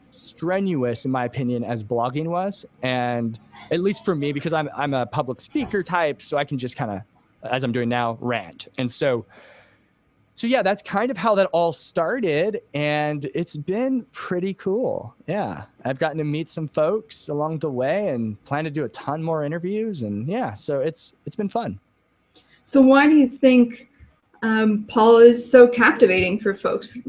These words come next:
Speaker 2: for your audience?
Speaker 1: Yeah, you know, I think there's many angles I could take to respond to that. I, I know for me, one thing that's captivating about Paul is that he gets misunderstood a lot in culture and in the church.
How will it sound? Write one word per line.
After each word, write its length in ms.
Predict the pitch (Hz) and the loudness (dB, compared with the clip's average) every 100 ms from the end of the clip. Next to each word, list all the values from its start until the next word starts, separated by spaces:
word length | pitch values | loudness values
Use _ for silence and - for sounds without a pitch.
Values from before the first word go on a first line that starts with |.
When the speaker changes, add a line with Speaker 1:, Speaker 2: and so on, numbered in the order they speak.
| 214 | -10
Speaker 2:
for 120 | - | -4
your 180 | 202 196 | -2 0
audience? 600 | 185 - - 220 - - - - _ _ - | 0 -2 -4 -6 -8 -16 -20 -20 _ _ -14
Speaker 1:
Yeah, 340 | 160 302 294 214 | -2 0 0 -2
you 160 | 233 302 | -2 0
know, 200 | 302 - | 0 0
I 80 | 247 | 0
think 180 | 339 339 | -2 -4
there's 200 | 214 151 | -4 -2
many 460 | 156 170 175 151 - | -2 -2 -4 -4 -4
angles 380 | 135 147 175 156 | -4 -2 -2 -4
I 80 | |
could 180 | 131 123 | -4 -6
take 340 | - 151 170 - | -6 -4 -4 -6
to 100 | 120 | -8
respond 480 | 113 - 104 110 127 | -8 -8 -8 -6 -6
to 80 | |
that. 400 | 165 175 185 185 - | -4 -2 -2 -4 -6
I, 400 | 151 165 165 139 _ _ _ _ 156 | -6 -4 -4 -6 _ _ _ _ -2
I 100 | 214 | -2
know 120 | 262 | -4
for 220 | - 175 | -4 -4
me, 260 | 135 135 170 | -2 -2 -2
one 220 | 156 156 | -4 -4
thing 160 | 175 | -4
that's 400 | 160 135 - - _ _ - | -4 -6 -10 -14 _ _ -20
captivating 720 | - - 143 160 143 147 143 | -8 -6 -4 -4 -2 -2 -2
about 260 | 135 127 - | -2 -4 -4
Paul 480 | - 123 139 147 - | -4 -2 0 -2 -4
is 160 | 127 | -8
that 400 | 117 131 123 117 _ _ _ - | -4 -2 -2 -4 _ _ _ -8
he 180 | 185 | -6
gets 560 | 180 220 185 - - - _ | -2 -2 -2 -6 -12 -12 _
misunderstood 1120 | 120 127 147 147 139 139 127 - - - 117 131 | -4 -2 -4 -6 -6 -6 -6 -8 -10 -6 -4 -2
a 40 | |
lot 340 | 151 160 175 165 | -2 -2 -4 -6
in 80 | 165 | -6
culture 720 | 160 160 160 180 208 214 _ - | -4 -4 -4 -6 -4 -6 _ -6
and 180 | 147 170 | -4 -4
in 80 | 156 | -6
the 80 | |
church. 560 | 135 - 131 185 - | -8 -6 -6 -6 -8